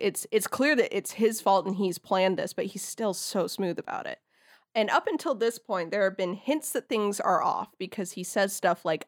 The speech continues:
"I don't eat animals," and all of this kind of stuff. And then we get to the scene where he's made her this old fashioned with a twist and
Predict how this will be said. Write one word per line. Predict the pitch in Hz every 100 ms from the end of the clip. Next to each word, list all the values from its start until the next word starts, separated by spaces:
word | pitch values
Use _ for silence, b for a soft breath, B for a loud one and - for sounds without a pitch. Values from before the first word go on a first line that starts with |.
| -
"I | 165
don't | 180 190
eat | 247 -
animals," | 285 254 185 143 147 185 - B B B B
and | 214 185 180 175 170 175 -
all | 190 170
of | 190
this | 202 233
kind | - 247 240
of |
stuff. | - 247 226 220
And | - 190
then |
we | 180
get | 170 - 240
to | -
the | 262
scene | 262 214 202
where | 190
he's | 190 175
made | 175 185
her | 214
this | 202 190
old | - 190 233
fashioned | 240 220 - 208
with | 196 190
a |
twist | - - 175 - -
and | - 170 165